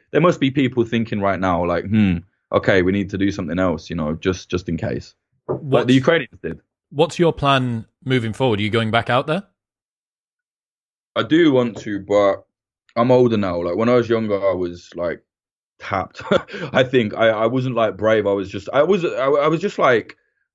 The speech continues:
Speaker 1: "This is my career." I ha-, you know, like, I'm not, I'm not from, like, a academic or journalistic family, just from a very normal family. And I was like, "I've got to make my mark. I have to really go all out with this. I will go to any front line," you know, and I did a lot of crazy things.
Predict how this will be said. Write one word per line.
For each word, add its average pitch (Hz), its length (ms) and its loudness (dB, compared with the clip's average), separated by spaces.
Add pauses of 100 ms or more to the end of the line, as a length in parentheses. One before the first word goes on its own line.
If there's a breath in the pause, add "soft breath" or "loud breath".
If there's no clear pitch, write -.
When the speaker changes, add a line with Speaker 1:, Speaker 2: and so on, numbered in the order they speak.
Speaker 1:
"This 131 200 -4
is 123 100 -4
my 120 140 0
career." 107 400 0
I 110 100 -4
ha-, 117 120 -4
you 120 120 -2
know, 117 200 4
like, 120 160 2
I'm 135 120 2
not, 147 160 2
I'm 131 120 0
not 131 200 0
from, 120 340 2
like, 113 300 -2
a 104 300 2
academic 107 640 -4
or 98 80 -6
journalistic 104 540 -2
family, 101 380 0
just 107 140 -6
from 117 120 -2
a - 20 2
very 123 220 6
normal 110 340 2
family. 98 560 0 (380 loud breath)
And 117 160 4
I 117 40 4
was 113 120 0
like, 113 120 2
"I've 110 180 -2
got 123 140 -2
to 117 80 -6
make 120 200 0
my 110 140 0
mark. 101 420 -2
I 101 120 -2
have 101 220 -6
to 98 120 -8
really 101 600 2 (300)
go 104 280 2
all 98 240 0
out 120 200 4
with 113 160 -2
this. 110 340 -2
I 110 40 -6
will 104 100 -4
go 101 180 -2
to 101 140 -6
any 110 120 -2
front 98 220 -4
line," 120 380 4
you 117 60 -2
know, 107 160 2
and 104 80 0
I 113 160 0
did 127 180 2
a 120 40 4
lot 120 200 4
of 117 80 -8
crazy 104 400 -2
things. 98 560 -4